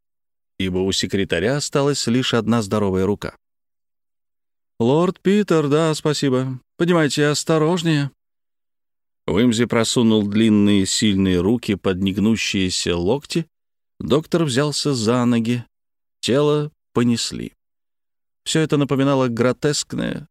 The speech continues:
жутковатое шествие в день Гая Фокса. Сгорбленный, жалкий манекен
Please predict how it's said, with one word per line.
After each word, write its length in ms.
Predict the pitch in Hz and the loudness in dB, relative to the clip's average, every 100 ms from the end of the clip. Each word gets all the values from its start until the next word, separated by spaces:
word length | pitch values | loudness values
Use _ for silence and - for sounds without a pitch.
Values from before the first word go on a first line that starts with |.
| _ | _
жутковатое 800 | 107 117 - 104 107 127 117 110 | -2 -2 0 0 2 2 2 0
шествие 580 | - 117 127 - 113 110 | 2 0 0 -2 0 0
в 60 | 92 | 0
день 320 | 107 113 95 | 0 0 0
Гая 320 | 95 104 104 | 0 0 -2
Фокса. 500 | - 117 - - - _ _ _ _ _ _ _ _ - | -2 -2 -2 -10 -12 _ _ _ _ _ _ _ _ -14
Сгорбленный, 800 | - 113 147 147 143 143 135 117 | -4 0 0 2 2 2 2 2
жалкий 760 | 98 139 135 - 120 113 107 _ - | 0 0 0 -2 0 0 -4 _ -6
манекен 760 | 101 110 101 117 131 147 147 | 0 0 0 0 0 0 -2